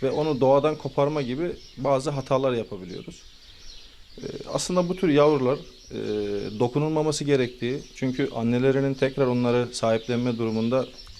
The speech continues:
bulunmadıkları, e, özellikle alanlarından taşınmaması gerektiği hususunda önemli bir bilgilendirme yapmak lazım. E,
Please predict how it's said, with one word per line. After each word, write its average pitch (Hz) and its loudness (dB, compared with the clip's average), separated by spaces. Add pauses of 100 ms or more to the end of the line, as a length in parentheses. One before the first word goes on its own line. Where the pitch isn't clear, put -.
(120)
bulunmadıkları, 117 0 (760)
e, - -8
özellikle 139 -2 (240)
alanlarından 143 2
taşınmaması 139 0
gerektiği 104 -4
hususunda 117 -8 (120)
önemli 123 0
bir 120 -2 (160)
bilgilendirme 117 2
yapmak - -4
lazım. - -10 (1080)
E, - -16